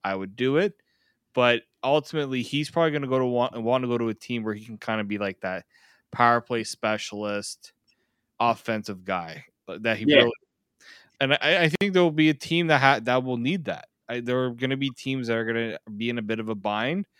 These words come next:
Speaker 1: if they
Speaker 2: Seattle.
Speaker 1: don't
Speaker 2: Seattle's that guy. That, for me, Seattle's so perfect. Or even, um,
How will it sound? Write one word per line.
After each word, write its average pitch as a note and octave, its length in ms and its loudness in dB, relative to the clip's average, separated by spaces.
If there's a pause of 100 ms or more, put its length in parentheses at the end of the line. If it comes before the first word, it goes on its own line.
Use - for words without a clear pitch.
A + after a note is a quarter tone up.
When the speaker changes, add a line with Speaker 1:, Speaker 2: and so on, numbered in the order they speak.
(160)
Speaker 1:
if - 80 -10
they G#2+ 60 -2
Speaker 2:
Seattle. G2 460 2
Speaker 1:
don't A2+ 140 -8
Speaker 2:
Seattle's A#2 560 6
that F#2+ 240 0
guy. F2 220 -4
That, G2 340 0
for - 140 -6 (100)
me, B2+ 260 4
Seattle's A2 500 -4
so B2+ 180 2
perfect. G#2 480 -4
Or A#2+ 160 2
even, C#3 320 6 (580)
um, G2 720 2